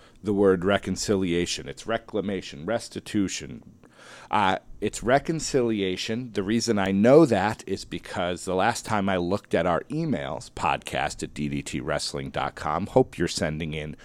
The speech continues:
weekly emails, Banks. Oh, hi, Jeremy, if you're listening. You're not.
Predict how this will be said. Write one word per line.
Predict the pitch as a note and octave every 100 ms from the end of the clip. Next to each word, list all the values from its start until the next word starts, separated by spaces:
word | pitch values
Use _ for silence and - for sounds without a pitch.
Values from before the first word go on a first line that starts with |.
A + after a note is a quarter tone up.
| - - - -
weekly | G#2+ A#2 D3+ G#3+ - A2+ F#2 D#2
emails, | D2+ D#2 D2 D2+ C#2+ D#2 - - - - D2 - -
Banks. | C#2 F2 F#2 - - - - - - - - _ _ - - - - -
Oh, | A2
hi, | A2 G2+
Jeremy, | F#2+ E2+ C#2+ C2 - -
if | - -
you're | D2+
listening. | C#2+ - A#1+ - - - _ _ _ - - _ _ -
You're | - D#2+
not. | -